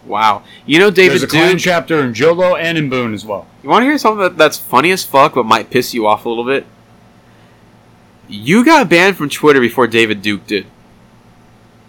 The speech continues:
Speaker 1: David Duke got banned, like, last week.
Speaker 2: Last week?
Speaker 1: Yeah.
Speaker 2: I was banned, like, a year or two ago.
Speaker 1: I know, dude. That's what I'm saying.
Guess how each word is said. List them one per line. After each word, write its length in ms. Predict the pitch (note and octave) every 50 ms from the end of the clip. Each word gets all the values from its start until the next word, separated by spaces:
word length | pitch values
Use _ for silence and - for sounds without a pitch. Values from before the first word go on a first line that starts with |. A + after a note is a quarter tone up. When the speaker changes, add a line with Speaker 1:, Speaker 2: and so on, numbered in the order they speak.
| _ _ - - -
Speaker 1:
David 340 | - D3 E3+ F#3 A3+ F#3+ E3+
Duke 160 | G3 G#3+ F#3
got 240 | F3+ E3+ D#3+ D3 A#2
banned, 260 | C#3+ C#3 C3+ D3 D3+ C#3
like, 140 | B2 A2+ G#2+
last 360 | G#2+ G#2+ G#2+ A2 G#2+ - -
week. 340 | G#2+ G#2 G2+ F#2 - - - _ _ _ _ _ _ _ _ _ _ _ _ _ _ _
Speaker 2:
Last 280 | - G3 A3 G#3 - -
week? 520 | C3 D#3 G#3 C#4 D4+ A#3 D#3 C#3+ C3+ - -
Speaker 1:
Yeah. 400 | B2+ C3+ C#3 C3+ B2+ A2+ G#2 A2 - - - - _ _ _ _ _ _ -
Speaker 2:
I 120 | D3+ G#3+ B3+
was 140 | C4 A3
banned, 360 | G3 F3+ A3+ B3+ B3+ B3 B3 A#3
like, 200 | A#3 A3+ A3+ G#3+
a 80 | A#3
year 320 | A3+ A#3+ C4 C4+ C4+ C4+ C4
or 60 | A#3+
two 240 | - - G#3 G3 F3+
ago. 220 | D#3+ C#3+ C#3+ A#2+ A2
Speaker 1:
I 180 | D#3 E3 E3
know, 280 | D#3+ E3 E3+ E3 D3+ C#3+
dude. 260 | B2+ C3+ D3 D3 C#3
That's 160 | C#3+ C#3+ C#3+
what 120 | D3+ D#3 C#3
I'm 80 | C3+ C3
saying. 600 | C3+ D3 C#3+ C#3 C3+ B2 A#2 A#2 G#2+ A2 A2+